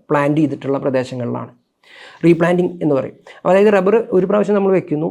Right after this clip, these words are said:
ഇരുപത് ഇരുപത്തിരണ്ട് വർഷങ്ങൾക്ക് ശേഷം ഈ റബ്ബർ മുറിച്ചു മാറ്റിയിട്ട് വീണ്ടും റബ്ബർ വെക്കുക, അതിനാണ് നമ്മൾ റീപ്ലാന്റിംഗ് എന്ന് പറയുന്നത്. ഇത് വെക്കുന്ന ഒരു സമയത്ത്, അപ്പോൾ ആദ്യം റബ്ബർ വെക്കുന്ന ഒരു സമയത്ത് എന്താണെന്ന് ചോദിച്ചു കഴിഞ്ഞാൽ ആ ഞാൻ,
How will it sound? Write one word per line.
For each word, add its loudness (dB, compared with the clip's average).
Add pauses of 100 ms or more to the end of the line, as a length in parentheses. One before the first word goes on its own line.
ഇരുപത് 4
ഇരുപത്തിരണ്ട് -2
വർഷങ്ങൾക്ക് -6
ശേഷം -4
ഈ 0
റബ്ബർ 0 (120)
മുറിച്ചു -2
മാറ്റിയിട്ട് -2
വീണ്ടും 0 (400)
റബ്ബർ 0
വെക്കുക, -2
അതിനാണ് -8
നമ്മൾ -6
റീപ്ലാന്റിംഗ് 0
എന്ന് 2
പറയുന്നത്. -4 (500)
ഇത് 4
വെക്കുന്ന 2
ഒരു 2
സമയത്ത്, -2
അപ്പോൾ 0
ആദ്യം 0 (140)
റബ്ബർ 0
വെക്കുന്ന 0
ഒരു -12
സമയത്ത് -2
എന്താണെന്ന് 0
ചോദിച്ചു -4
കഴിഞ്ഞാൽ -2 (680)
ആ 0 (140)
ഞാൻ, 2